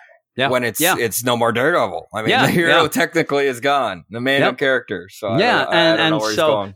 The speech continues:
Speaker 1: this is where the thing is, and I'll tell you, I actually think that what we're seeing here is also what we may even see, like where Ty was talking earlier, where we may see over at D C where Batman hangs it up as well. And if that happens, I'll be like, "Oh, really?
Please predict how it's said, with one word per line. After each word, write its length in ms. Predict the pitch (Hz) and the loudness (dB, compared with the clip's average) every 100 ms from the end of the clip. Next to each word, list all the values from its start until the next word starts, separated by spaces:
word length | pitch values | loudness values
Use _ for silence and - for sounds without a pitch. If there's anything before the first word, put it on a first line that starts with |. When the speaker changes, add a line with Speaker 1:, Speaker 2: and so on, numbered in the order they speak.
| - | -4
Speaker 1:
this 260 | 180 180 | -2 0
is 160 | 190 - | -2 -2
where 280 | 143 160 151 | 0 0 0
the 120 | 131 | -2
thing 280 | - 151 151 | -2 -2 0
is, 240 | 214 160 | 0 0
and 100 | 131 | -2
I'll 300 | 131 147 208 | 0 0 -2
tell 360 | 208 - 214 254 | -2 -4 -2 -2
you, 260 | 165 131 - | 0 -2 -2
I 340 | 127 147 175 170 | -2 -2 0 0
actually 520 | 151 151 - 151 139 | 0 -2 -8 -8 -10
think 400 | 113 - 135 123 | -8 -6 -4 -2
that 240 | 135 123 120 | -2 -2 0
what 200 | 131 135 | -2 0
we're 120 | 117 | -4
seeing 400 | - 147 143 131 | -4 -4 -2 -2
here 240 | 120 120 | 0 0
is 160 | 110 131 | 0 2
also 320 | 123 120 131 | 0 2 0
what 240 | 104 104 | 0 0
we 100 | 117 | 0
may 220 | 107 107 107 | 2 2 0
even 260 | 104 104 | -2 -4
see, 360 | 95 - 117 101 | -8 -6 -2 0
like 220 | 101 95 | 0 0
where 140 | 98 | -4
Ty 280 | 90 117 98 | -2 0 0
was 120 | 95 | 0
talking 320 | - 104 95 92 | 0 -2 0 0
earlier, 380 | 110 123 101 | 2 2 2
where 180 | 95 101 | 2 2
we 140 | 98 95 | 0 -2
may 180 | 98 | -4
see 340 | 95 - 101 95 | -6 -6 -4 -2
over 280 | 98 92 90 | -2 -2 -4
at 120 | 87 | -6
D 140 | 95 | -10
C 220 | 87 - 113 | -8 -6 -6
where 140 | 87 | -4
Batman 420 | 82 104 127 104 | -2 -2 -2 -4
hangs 320 | 87 87 80 | -6 -8 -6
it 60 | 90 | -4
up 160 | 82 82 | -4 -6
as 180 | 82 | -6
well. 220 | 113 123 95 | -2 -2 -2
And 80 | |
if 80 | 92 | -4
that 180 | 107 107 117 | -4 -2 -2
happens, 320 | 110 104 98 | -4 -4 -8
I'll 80 | 92 | -8
be 80 | |
like, 200 | 90 87 | -6 -4
"Oh, 180 | 98 95 82 | -2 -2 0
really? 380 | 117 131 123 | -2 0 -4